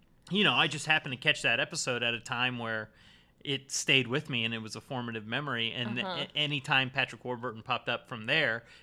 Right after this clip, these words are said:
Speaker 1: you know, you could see him, I could see him screaming. But as you were saying, he's Putty to your parents, but I'm sure to you, he's Kronk.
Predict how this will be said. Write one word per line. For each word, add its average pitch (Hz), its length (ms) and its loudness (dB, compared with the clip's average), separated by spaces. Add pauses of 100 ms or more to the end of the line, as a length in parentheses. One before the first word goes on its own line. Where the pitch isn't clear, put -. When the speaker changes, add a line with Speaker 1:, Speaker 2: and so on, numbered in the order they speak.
Speaker 1:
you 127 140 -2
know, 113 80 0
you 113 100 -2
could 110 160 -10
see 131 140 0
him, 107 200 -2 (180)
I 135 80 -4
could 127 140 -6
see 151 120 -4
him 110 140 -6
screaming. 113 500 -4
But 113 240 -4 (220)
as 151 200 4
you 220 120 2
were 208 100 2
saying, 120 480 2 (640)
he's 196 220 -2
Putty 196 280 6
to 143 80 -2
your 139 120 0
parents, 190 360 2
but 156 140 0
I'm 139 100 4
sure 170 220 2
to 143 60 0
you, 156 580 6 (220)
he's 151 240 0
Kronk. 147 420 6